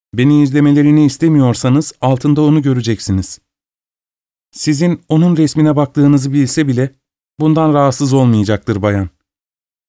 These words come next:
Kendisinden sonraki kiracının sizin kadar çekici bir bayan olduğunu bilseydi, kendini gizlemeyi düşünmezdi belki." "Yakışıklı mı?" diye sordu utanarak.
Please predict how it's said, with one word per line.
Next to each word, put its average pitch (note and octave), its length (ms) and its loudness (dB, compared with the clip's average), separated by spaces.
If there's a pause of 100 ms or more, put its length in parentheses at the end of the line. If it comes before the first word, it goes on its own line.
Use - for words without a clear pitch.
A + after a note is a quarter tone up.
Kendisinden F3+ 600 -2
sonraki D3 480 -2
kiracının C3 680 0 (600)
sizin F3+ 360 -2
kadar E3+ 320 -2
çekici D#3+ 400 -4
bir D#3+ 160 -2
bayan D3 280 2
olduğunu C#3 460 2
bilseydi, D#3+ 640 -2 (800)
kendini G3 420 2
gizlemeyi F3+ 560 0
düşünmezdi D#3+ 640 0
belki." G2 380 -4 (1300)
"Yakışıklı D3 500 -4
mı?" B3+ 180 -2 (640)
diye G#2+ 160 2
sordu G#2+ 400 0
utanarak. G2+ 580 -4